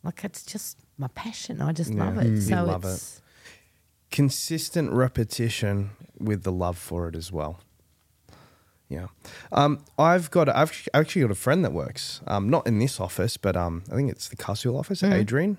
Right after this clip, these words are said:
Speaker 1: Mm-hmm.
Speaker 2: Epifanino. So he's
Speaker 1: Yes.
Speaker 2: one of my mates.
Speaker 1: Yes.
Speaker 2: Um, what advice would, so there's gonna be a lot of younger listeners listening to this,
Speaker 1: Mm-hmm.
Speaker 2: so people our
Speaker 1: Mm-hmm.
Speaker 2: age.
Speaker 1: Mm-hmm.
Speaker 2: What advice would you give to someone like myself or Adrian, um, that now at this point we are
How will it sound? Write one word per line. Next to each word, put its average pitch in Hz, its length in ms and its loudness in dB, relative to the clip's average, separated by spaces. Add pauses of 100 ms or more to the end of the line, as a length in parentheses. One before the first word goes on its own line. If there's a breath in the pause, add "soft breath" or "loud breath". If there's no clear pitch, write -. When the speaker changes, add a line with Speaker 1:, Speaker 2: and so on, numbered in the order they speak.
Speaker 1:
Mm-hmm. 208 100 6
Speaker 2:
Epifanino. 190 500 0
So - 120 0
he's 127 80 4
Speaker 1:
Yes. 135 40 0
Speaker 2:
one 117 120 4
of 82 40 0
my 82 80 -2
mates. - 300 -6
Speaker 1:
Yes. 190 120 -2
Speaker 2:
Um, 127 280 6 (460 loud breath)
what 202 300 8
advice 147 600 4
would, 131 180 0
so 147 140 -2
there's 151 160 2
gonna 214 160 2
be 196 80 6
a 143 60 6
lot 117 260 6
of 104 80 4
younger 104 520 4
listeners 101 500 0
listening 98 360 2
to - 120 0
this, 202 160 6
Speaker 1:
Mm-hmm. 220 100 4
Speaker 2:
so 320 40 0
people 90 340 -4
our 95 160 6
Speaker 1:
Mm-hmm. 101 140 6
Speaker 2:
age. 95 260 2
Speaker 1:
Mm-hmm. 190 140 4 (500 loud breath)
Speaker 2:
What 156 300 6
advice 127 520 2
would 110 160 2
you 101 100 0
give 107 260 0
to 101 100 0
someone 98 320 0
like 95 220 -2
myself 95 400 0
or 87 140 4
Adrian, 92 580 2 (280 soft breath)
um, 95 440 0
that 104 280 2 (300)
now 120 320 4
at 120 220 2
this 120 180 2
point 104 340 0
we 98 140 2
are 101 460 2